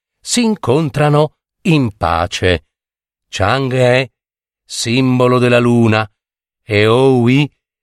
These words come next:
simbolo del sole, vennero da allora chiamati con il nome di Yin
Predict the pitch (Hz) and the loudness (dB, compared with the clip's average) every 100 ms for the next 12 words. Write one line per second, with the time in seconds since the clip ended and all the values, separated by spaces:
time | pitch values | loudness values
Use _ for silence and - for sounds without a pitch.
0 | _ - - - 135 131 127 131 131 120 | _ -8 -4 -2 0 0 0 0 2 0
1 | 117 - 131 151 156 160 - _ _ _ | -2 -2 0 2 0 -2 -6 _ _ _
2 | _ _ _ 107 117 156 151 147 143 139 | _ _ _ -4 -2 -2 -2 0 0 0
3 | 139 135 135 156 143 - 131 127 156 160 | 0 2 2 2 0 -2 -2 -2 -2 -4
4 | 147 - 135 135 131 143 156 147 123 131 | -6 -2 0 2 2 2 2 0 0 -2
5 | 123 - _ _ - 127 160 180 196 | -2 -8 _ _ -4 0 0 2 0